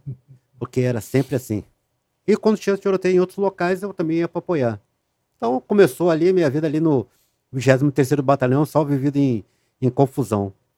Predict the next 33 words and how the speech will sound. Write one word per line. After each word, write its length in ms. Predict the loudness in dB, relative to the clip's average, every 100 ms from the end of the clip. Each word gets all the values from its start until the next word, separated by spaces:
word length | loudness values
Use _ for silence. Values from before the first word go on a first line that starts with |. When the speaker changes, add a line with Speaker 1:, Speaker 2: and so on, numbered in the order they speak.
| _ _
Speaker 1:
O 60 | -18
pessoal 280 | -12 -8 -8
subestima 540 | -2 0 0 -6 -8
essa, 340 | -10 -12 -12 -10
esse, 280 | -6 0 2
Speaker 2:
E 40 |
minha 120 | 4 2
Speaker 1:
esse 80 |
Speaker 2:
primeira 260 | 2 2 6
Speaker 1:
batalhão. 220 | 8 8
Speaker 2:
bravura 240 | 6 2 0
foi 180 | -2
lá 160 | -2 -2
também. 340 | -2 -4 -6 -12 _ _ _
Speaker 1:
Foi 220 | -4 -2
no? 320 | 0 -2 -4 _ _ _ -6
Speaker 2:
Vigésimo 360 | 2 2 0
terceiro. 480 | -2 -2 -2 -4 -4
Speaker 1:
No 120 | -6
Galo? 360 | -2 -2 -4 -10 _ _ _ 2
Speaker 2:
Isso. 460 | 2 2 -6 -20 _ _ _
Speaker 1:
Como 160 | _ -8
é 60 | -8
que 40 |
foi? 260 | -8 -12 -14 _ -20 -20 _ _ -20 _ _ -6
Speaker 2:
Cara, 220 | 0 0
teve 260 | 0 -2 0
uma 260 | 0 -2
guerra 360 | -2 0 0 0
de, 720 | -2 -2 -2 -4 -4 -6 -10 _ _ _ _
de 80 | -4
facções 500 | -4 -4 -2 0 2
lá. 320 | 2 -2